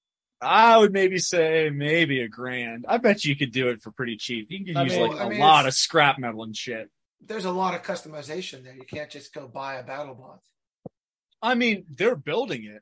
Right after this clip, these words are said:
Speaker 1: They're building it from scratch. What I'm
Speaker 3: Right.
Speaker 1: saying, if you're building it from scratch, you're using scrap, and like Ben said, you're welding it. You're, you're
Speaker 2: Yeah.
Speaker 1: designing it from the ground up. You're not buying a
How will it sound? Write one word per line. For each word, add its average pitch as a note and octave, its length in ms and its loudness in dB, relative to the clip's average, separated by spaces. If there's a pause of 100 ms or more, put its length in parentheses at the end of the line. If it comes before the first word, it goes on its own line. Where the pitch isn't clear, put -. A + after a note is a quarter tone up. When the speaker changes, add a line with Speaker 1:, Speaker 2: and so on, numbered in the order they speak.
Speaker 1:
They're G3+ 160 -8
building E3 400 -6
it A2+ 180 -12
from A#2 120 -20
scratch. A2+ 680 -18
What D#3+ 140 -14
I'm D3+ 100 -6
Speaker 3:
Right. D3 40 -8
Speaker 1:
saying, A3+ 260 -2
if C#3+ 140 -10
you're D3 80 -8
building F#3 360 -6
it E3 140 -10
from C3+ 120 -18
scratch, D3+ 480 -10
you're B2+ 80 -10
using C3 340 -10
scrap, C3 480 -10
and B2 240 -12 (300)
like C#3+ 220 -6
Ben F3 220 -4
said, A2+ 260 -10
you're B2 120 -10
welding A#2+ 460 -6
it. A#2+ 340 -10
You're, A#2+ 300 -10
you're F#3+ 160 -2
Speaker 2:
Yeah. F3+ 120 -4
Speaker 1:
designing D#3 420 4
it C#3 140 0
from E3+ 160 -4
the C3+ 100 -2
ground C#3 360 0
up. D3+ 200 2
You're D3 100 -2
not D3+ 340 0
buying C3 460 -2
a G2+ 120 -8